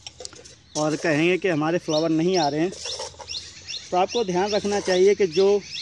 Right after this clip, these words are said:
क्वालिटी आप नेचुरल खाद से, अ, ऑर्गेनिक प्राकृतिक खाद से प्राप्त कर सकते हैं फूलों में, वो आप रासायनिक खादों से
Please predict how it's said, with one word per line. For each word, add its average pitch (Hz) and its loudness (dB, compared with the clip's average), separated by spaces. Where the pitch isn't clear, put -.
क्वालिटी 170 4
आप 180 2
नेचुरल 175 2
खाद 147 -4
से, - -6
अ, - -14
ऑर्गेनिक 156 2
प्राकृतिक 151 -4
खाद 165 -6
से - -2
प्राप्त 165 -4
कर 160 -2
सकते 151 -6
हैं 165 2
फूलों 139 -4
में, 131 -4
वो 160 2
आप 226 4
रासायनिक 202 -2
खादों 180 2
से 233 0